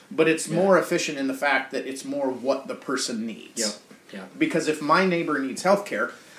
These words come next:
Speaker 1: I, and I'm close enough to my, I know
Speaker 2: Mm-hmm.
Speaker 1: what they need. I also know what they're abusing, what they're trying, and when
Speaker 2: Right.
Speaker 1: they're trying to cheat the system.
Speaker 2: Again,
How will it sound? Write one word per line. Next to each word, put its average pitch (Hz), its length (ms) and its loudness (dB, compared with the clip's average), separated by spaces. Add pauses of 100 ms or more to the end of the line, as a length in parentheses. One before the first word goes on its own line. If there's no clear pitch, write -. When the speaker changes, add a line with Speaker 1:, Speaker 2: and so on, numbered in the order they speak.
(140)
Speaker 1:
I, 160 220 2 (640)
and 139 160 -2
I'm 135 200 -2
close 160 320 0
enough 156 220 0
to 147 60 -8
my, 139 240 -4
I 147 120 2
know 127 420 0
Speaker 2:
Mm-hmm. 110 340 -6
Speaker 1:
what 139 200 -2
they 135 100 -2
need. 143 180 -2
I 131 120 4
also 139 200 2
know 135 120 -2
what 131 180 0
they're 123 160 0
abusing, 147 480 0
what 123 140 -4
they're 117 100 -4
trying, 123 300 0
and 120 80 -10
when 127 80 -8
Speaker 2:
Right. 123 120 -2
Speaker 1:
they're 113 80 -2
trying 135 160 -2
to - 60 -8
cheat - 220 -8
the - 60 -14
system. 151 360 -6
Speaker 2:
Again, 156 460 4